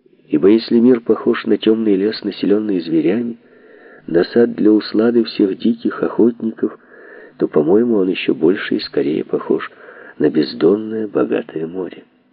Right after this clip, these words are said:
На море, полное разноцветных рыб и раков, из-за которого сами боги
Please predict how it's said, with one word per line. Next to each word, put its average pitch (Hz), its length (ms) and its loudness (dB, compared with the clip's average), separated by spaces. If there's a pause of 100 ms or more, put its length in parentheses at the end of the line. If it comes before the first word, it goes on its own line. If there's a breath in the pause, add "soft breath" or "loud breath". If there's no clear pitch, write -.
(560)
На 127 200 -2
море, 175 320 -2 (680 loud breath)
полное 95 420 4
разноцветных 95 880 0
рыб 107 340 2 (140)
и - 80 -8
раков, 85 560 -6 (500 loud breath)
из-за 76 320 0
которого 92 500 2
сами 87 340 -2
боги 101 500 0